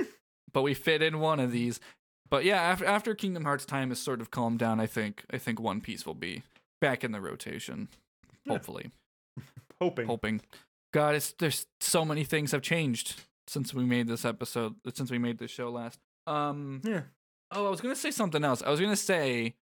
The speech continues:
Speaker 2: it's harder to know where to stop episodes without watching them. Um, so
Speaker 1: Mm.
Speaker 2: I made it, I was like, "Oh, there won't be enough to talk about if we just do, like, four or something episodes." Um, I'll start some of the fights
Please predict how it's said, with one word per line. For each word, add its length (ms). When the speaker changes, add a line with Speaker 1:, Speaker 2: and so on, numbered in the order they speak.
Speaker 2:
it's 300
harder 480
to 180
know 260
where 200
to 100
stop 520
episodes 880
without 280
watching 480
them. 220
Um, 460
so 140
Speaker 1:
Mm. 40
Speaker 2:
I 60
made 280
it, 220
I 80
was 160
like, 180
"Oh, 460
there 120
won't 200
be 100
enough 160
to 60
talk 260
about 200
if 120
we 60
just 180
do, 100
like, 200
four 360
or 60
something 320
episodes." 600
Um, 460
I'll 260
start 420
some 220
of 60
the 60
fights 520